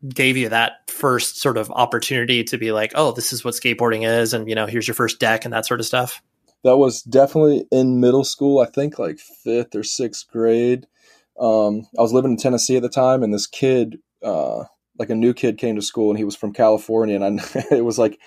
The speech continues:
Speaker 2: a big deal around the school. Everyone's like, "Hey, this guy, this new kid, he's from California. Like,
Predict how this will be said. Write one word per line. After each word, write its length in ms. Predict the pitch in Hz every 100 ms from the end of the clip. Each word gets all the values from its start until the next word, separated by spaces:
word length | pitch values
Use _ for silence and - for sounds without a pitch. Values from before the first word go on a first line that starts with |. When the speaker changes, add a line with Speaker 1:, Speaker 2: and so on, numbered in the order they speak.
| - _
Speaker 2:
a 100 | 117
big 320 | 110 123 107
deal 500 | 113 120 113 101 101 -
around 360 | 113 110 107
the 60 | 104
school. 300 | - 117 110
Everyone's 180 | 107 104
like, 180 | 104
"Hey, 120 | 123 117
this 160 | 110
guy, 180 | 120 117
this 200 | 113 -
new 160 | 127 120
kid, 160 | 123
he's 100 | 110
from 140 | - 110
California. 720 | 120 113 110 131 127 120 110
Like, 240 | 104 104